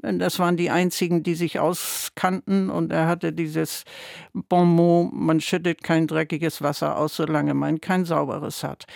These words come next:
Das traf in gewisser Weise zu. Die Ansprüche, was überhaupt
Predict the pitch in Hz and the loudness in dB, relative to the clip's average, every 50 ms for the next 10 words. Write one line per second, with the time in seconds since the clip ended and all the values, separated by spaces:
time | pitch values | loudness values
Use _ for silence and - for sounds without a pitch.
0 | - - - - _ - 170 170 - - - - - 185 175 180 180 - - 190 | -20 -20 -20 -14 _ -2 -2 0 0 -4 -8 -2 0 2 2 2 2 0 -2 -2
1 | 185 180 175 175 170 175 180 - - 180 160 156 156 156 160 151 151 160 147 - | 0 0 0 0 0 0 -2 0 0 -2 0 2 2 2 2 2 0 -2 -4 -4
2 | - - - - 170 160 180 208 240 - _ _ _ - - - - - - - | -4 -6 -4 0 0 0 0 0 -2 -4 _ _ _ -20 -20 -18 -18 -16 -16 -16
3 | - - - - - _ _ - 196 190 190 190 190 - - _ _ - - _ | -16 -16 -16 -16 -20 _ _ 0 0 2 2 2 0 -2 -6 _ _ -20 -20 _
4 | _ _ - 202 240 269 254 - - - - - 170 170 - - - 139 143 - | _ _ 0 2 4 2 2 0 -6 -10 -6 -4 -4 -4 -2 -4 -6 -6 -6 2
5 | 175 190 214 254 269 - - - - - - 214 196 196 185 170 165 190 175 151 | 4 4 4 4 2 0 -2 -4 -6 -4 -4 -2 0 2 2 4 4 4 2 2
6 | - - _ - - - - | 0 -4 _ -10 -10 -10 -10